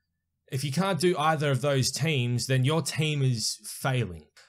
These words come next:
Um, there could be a litany of, of reasons why your team cannot get around or over the defense of a team. But bringing in rules that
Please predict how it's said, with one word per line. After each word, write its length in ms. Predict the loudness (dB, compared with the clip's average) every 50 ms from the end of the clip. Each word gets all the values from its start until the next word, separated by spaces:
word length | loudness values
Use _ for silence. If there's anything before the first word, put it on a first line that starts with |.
| _ -6
Um, 440 | -2 -2 0 0 -2 -2 -6 -8 -10
there 200 | -8 -6 -6 -2
could 140 | 0 0
be 160 | 0 0 0 2
a 60 | 2
litany 540 | 2 0 -2 -4 -2 -2 0 0 0 -2 -2
of, 340 | -2 -4 -4 -4 -6 -10 -6
of 340 | -4 -4 -4 -4 -6 -6 -4
reasons 640 | -2 0 0 0 0 0 0 0 -2 -2 -4 -4
why 500 | -4 -4 -4 -2 -2 -2 -2 -4 -4 -6 -6
your 180 | -4 -6 -6
team 380 | -6 -4 -4 -4 -2 -2 -2 -4
cannot 480 | -4 -4 -4 -4 -4 -6 -8 -10 -8 -4
get 240 | -4 -4 -4 -8 _ _ _ _
around 540 | -4 -2 0 0 0 0 0 0 -2 -2 -2
or 160 | -2 -4 -4 -2 -2
over 440 | 0 0 0 0 0 -2 -2 -2
the 140 | -2 -4 -4
defense 400 | -4 -4 -4 -4 -6 -6 -6 -8
of 80 | -10 -10
a 40 | -10
team. 540 | -10 -4 -2 0 0 0 -2 -6 -10 -16 -20 _ _ -20 -20 -20 -20 -20 -20 _ _ _ _ _ _ -12
But 360 | -12 -2 2 2 2 2 0 -4 _ _ _ _ _
bringing 800 | -20 -18 -18 -14 -6 -4 0 0 0 0 0 0 0 0 0 -2
in 600 | -2 0 2 4 4 6 6 4 4 4 4 6
rules 960 | 8 8 8 8 6 2 0 -4 -8 -8 -6 -6 -6 -4 -4 -4 -6 -6 -10 -14 _ _ _ _ _ -20 -20 -20 _ _ _ _ _ _ _ _
that 380 | -12 -4 -2 0 -2 -2 -4